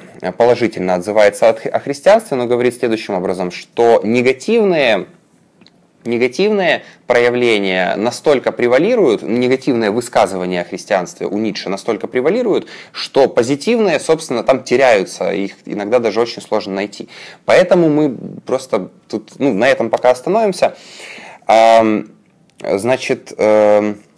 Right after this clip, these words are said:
но просто, э, через эту метафору я попытался немножко больше раскрыть, э, какова сущность, э, сверхчеловека в том смысле, в котором,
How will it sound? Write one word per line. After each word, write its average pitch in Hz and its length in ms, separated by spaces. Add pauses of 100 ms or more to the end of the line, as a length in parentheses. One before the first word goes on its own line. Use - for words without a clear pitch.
(880)
но 151 240
просто, 180 360
э, 120 360
через 139 240
эту 165 160
метафору 156 400
я 143 80
попытался 143 440
немножко 123 320
больше 113 320
раскрыть, 180 460
э, 104 240
какова 131 520
сущность, 143 600
э, 95 180
сверхчеловека 139 720
в - 80
том 110 160
смысле, - 340
в - 40
котором, 98 380